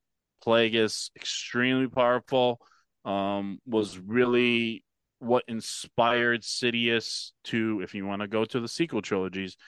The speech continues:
uh, to have l-, everlasting life. Plagueis really pursued the idea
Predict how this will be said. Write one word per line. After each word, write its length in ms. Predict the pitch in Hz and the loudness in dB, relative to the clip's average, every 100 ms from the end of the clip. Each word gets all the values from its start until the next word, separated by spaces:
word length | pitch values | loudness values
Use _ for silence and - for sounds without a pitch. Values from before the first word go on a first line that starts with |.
| - _ _ | -20 _ _
uh, 520 | 98 104 101 101 98 - | 0 2 2 2 0 -6
to 160 | - 117 | -4 -4
have 420 | - 120 113 110 | 0 0 2 0
l-, 300 | 104 107 104 - - 90 | -2 -6 -8 -8 -8 -2
everlasting 800 | 113 123 120 110 - 98 95 92 | 2 4 4 2 -4 -8 -8 -6
life. 380 | 95 73 - _ _ _ _ - | -6 -6 -14 _ _ _ _ 2
Plagueis 540 | 135 131 127 120 - 98 | 4 4 2 2 -4 -4
really 320 | 113 127 131 | 4 6 4
pursued 500 | - 117 - 117 113 | 2 -2 0 0 0
the 160 | 110 104 | 2 2
idea 520 | 101 98 104 104 | 0 0 0 2